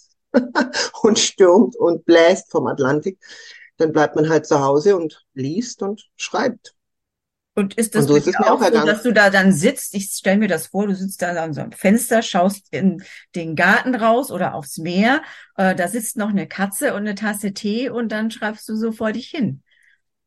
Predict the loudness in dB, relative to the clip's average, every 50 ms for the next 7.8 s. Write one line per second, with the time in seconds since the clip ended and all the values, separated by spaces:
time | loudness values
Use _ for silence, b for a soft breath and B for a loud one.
0 | _ -4 -4 -2 0 0 -2 -2 0 -2 0 2 2 2 2 2 0 2 4 4
1 | 4 2 0 -4 -14 _ _ _ _ _ -10 -4 0 0 0 2 2 0 0 2
2 | 2 2 2 2 0 -2 -8 -8 -6 -2 0 0 -2 -2 -2 -2 0 0 2 0
3 | -2 -2 -6 -8 -8 -8 -6 -2 -4 -2 0 0 -2 -2 -2 -8 -14 -10 -6 -6
4 | -6 -4 0 2 2 2 2 -2 _ _ _ _ _ _ b b b b b b
5 | b _ -8 -8 -6 -4 -6 -4 -2 0 0 4 4 4 4 4 4 2 0 -4
6 | -6 -4 -2 -4 -2 0 0 0 0 0 -2 -4 -8 -8 -6 -6 -6 -6 -6 -4
7 | -4 -6 -4 -4 -8 -8 -8 -8 _ -2 -2 0 0 -2 -6 -10